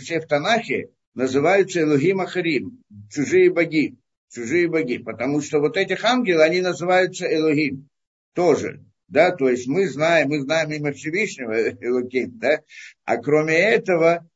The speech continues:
есть также вот эт-, этим же словом обозначаются различные вот, э, силы в мире. Почему это, <laughs> в принципе, мы это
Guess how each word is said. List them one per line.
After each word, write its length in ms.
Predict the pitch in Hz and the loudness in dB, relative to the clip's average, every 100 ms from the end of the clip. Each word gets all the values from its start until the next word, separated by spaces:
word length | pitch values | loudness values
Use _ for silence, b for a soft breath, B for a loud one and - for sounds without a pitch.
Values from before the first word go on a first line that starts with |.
| _ - | _ -4
есть 340 | 139 185 185 | 0 0 0
также 760 | 170 170 165 139 175 170 170 165 | 2 2 2 -6 -2 0 0 0
вот 360 | 147 160 151 | 2 2 2
эт-, 240 | 156 147 151 | -2 -4 -2
этим 320 | 170 185 180 | 2 2 2
же 140 | 151 147 | -4 -6
словом 440 | - 165 196 180 | -2 0 2 2
обозначаются 1300 | 156 151 143 135 139 131 165 180 175 170 - 165 165 - _ _ _ | 0 0 -2 -2 -4 -2 0 2 0 -2 0 0 0 -4 _ _ _
различные 1300 | - 127 135 123 143 156 151 - 160 156 156 156 151 | -2 0 0 0 2 0 -2 -8 -2 2 4 4 2
вот, 560 | 143 147 147 135 - | 2 2 2 -2 -2
э, 560 | 143 135 135 135 131 131 | 2 4 4 4 4 0
силы 800 | 131 - 190 190 180 170 165 160 | -4 -8 -2 4 4 6 2 0
в 240 | 135 127 | -8 -8
мире. 380 | 160 180 139 95 - | -2 2 2 -2 -4
Почему 640 | 139 - - 185 202 226 | -6 -4 -6 -4 0 2
это, 400 | 196 180 175 165 | 2 0 0 -4
<laughs> 40 | |
в 460 | 160 151 143 165 - | -4 -6 -6 -6 -8
принципе, 720 | 139 160 147 151 156 147 127 _ _ _ | -8 -8 -6 -8 -2 -2 -2 _ _ _
мы 160 | - 143 | -6 0
это 420 | 151 147 151 147 | 2 4 4 2